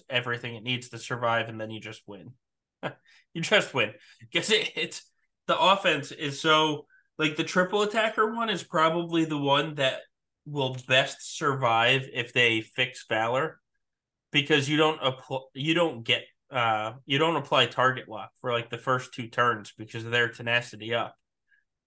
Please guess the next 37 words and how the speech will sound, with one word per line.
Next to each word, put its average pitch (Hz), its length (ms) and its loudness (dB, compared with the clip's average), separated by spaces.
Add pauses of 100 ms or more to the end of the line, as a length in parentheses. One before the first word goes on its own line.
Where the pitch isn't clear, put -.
So 127 280 4
you 123 320 -2
don't 160 240 2
really 131 240 2
get 127 220 2 (480)
a 117 80 -10
ton 143 320 0
of 117 100 -2
Valor. 117 480 2 (760)
Um, 110 440 -4 (2250)
so 131 380 6 (460)
that 151 280 2
one 143 200 2
is 117 420 -6
what 123 180 4
I'm 113 180 2
hoping 127 360 -2
for. 113 220 -4
Like, 113 240 -6
if 147 200 2
they 143 160 6
make 127 280 0
changes, 123 560 -4
like, 120 220 -2
hopefully 131 460 -2
that 117 280 -2
one 131 160 -2
slips 131 360 -6
through. 123 380 -2
And 156 140 -4
then 196 120 4
we 190 80 4
have 170 100 2
a 175 40 -4
triple 170 360 -2
attacker 110 500 -4
counter. 107 420 -14